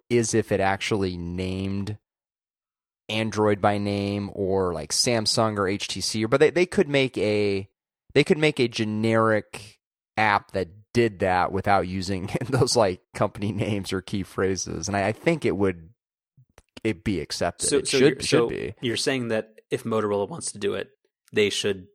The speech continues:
Speaker 2: submit an app called Move to the company that used to make that one phone that everybody liked.
Speaker 1: Right.
Speaker 2: Like, that's not,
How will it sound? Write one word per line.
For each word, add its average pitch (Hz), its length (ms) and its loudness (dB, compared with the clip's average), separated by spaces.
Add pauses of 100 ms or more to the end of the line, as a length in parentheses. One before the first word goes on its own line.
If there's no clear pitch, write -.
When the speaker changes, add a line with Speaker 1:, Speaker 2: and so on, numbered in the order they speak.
(240)
Speaker 2:
submit 104 320 -4
an 98 100 -4
app 95 160 -6
called 98 240 -6
Move 98 440 -6
to - 140 -6
the 95 80 -4
company 98 480 -8
that 90 160 -6
used 95 220 -10
to 104 80 -12
make 95 260 -10
that 95 220 -8
one 92 180 -10
phone 92 360 -12
that 92 100 -10
everybody 92 260 -8
liked. - 380 -14 (580)
Speaker 1:
Right. - 460 -8
Speaker 2:
Like, 113 120 0
that's 117 200 -4
not, 127 380 -2